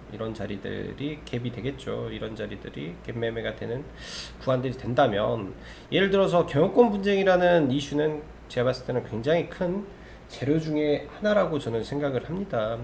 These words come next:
그래서 오늘 거의 원하는 구간에서만 여러 차례 매매를 좀 진행을 하고요. 물량은 이런 구간에서만 사서 매매를 했던 것 같아요.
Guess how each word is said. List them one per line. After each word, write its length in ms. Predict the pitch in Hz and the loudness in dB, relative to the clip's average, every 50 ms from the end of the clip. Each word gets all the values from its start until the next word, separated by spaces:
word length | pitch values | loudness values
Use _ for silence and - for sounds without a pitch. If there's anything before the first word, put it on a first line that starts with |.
| 117 - | -10 -12
그래서 280 | - - 120 - - 127 | -12 -14 -12 -10 -10 -8
오늘 300 | 123 120 117 123 127 135 - - - - - - - - - - - - - - - | -8 -8 -8 -8 -8 -8 -10 -12 -16 -18 -18 -18 -18 -16 -16 -14 -14 -14 -14 -4 0
거의 400 | - 180 196 196 190 165 139 - - - - - - - - - - - - | 2 4 4 4 4 2 0 -4 -8 -14 -18 -18 -18 -18 -18 -18 -14 -4 2
원하는 360 | 123 156 190 214 220 214 180 | 4 6 8 8 8 6 4
구간에서만 640 | - - - 170 170 165 160 160 165 151 151 143 117 | 2 2 2 4 6 6 4 4 4 4 4 4 4
여러 160 | 104 110 127 | 2 2 0
차례 420 | 127 - 131 123 123 131 127 127 120 | 0 -2 -4 -2 -2 -2 -2 -4 -4
매매를 400 | 107 107 104 107 117 117 117 113 | -4 -4 -4 -2 -2 -2 -4 -6
좀 240 | - 127 117 110 104 | -6 -6 -6 -6 -6
진행을 420 | - - 117 117 117 113 113 117 | -4 -2 0 0 0 0 0 -2
하고요. 360 | 170 165 - 143 117 117 120 107 | -4 -4 -2 -2 -2 -2 -2 -2
물량은 540 | 110 113 123 139 160 160 160 160 156 143 143 - - - | -2 -2 0 2 2 2 2 2 0 -2 -6 -12 -12 -6
이런 220 | 120 120 139 143 | -2 0 0 0
구간에서만 680 | 135 - - - 143 151 143 131 131 127 123 127 127 127 131 - - - - - - - - | 0 -2 0 2 2 4 2 2 0 0 0 0 -2 -4 -6 -10 -14 -18 -20 -20 -20 -18 -18
사서 400 | - - - 160 156 - 160 165 - - - - - - - - - - - - - - - - - - - - - - - - - - - - - - - - - - - - - | -16 -10 -8 -6 -4 -4 -4 -4 -6 -10 -16 -18 -18 -18 -18 -18 -18 -18 -20 -20 -20 -20 -20 -20 -20 -18 -18 -20 -20 -20 -18 -16 -16 -16 -16 -16 -16 -16 -14 -14 -14 -14 -12 -6 -2
매매를 320 | 117 120 131 135 135 139 | 0 2 2 2 2 0
했던 200 | 160 - 208 214 | 0 0 2 4
것 80 | 202 180 | 4 4
같아요. 560 | 143 - - - 107 104 120 143 165 196 | 4 2 0 -2 0 0 2 0 0 -2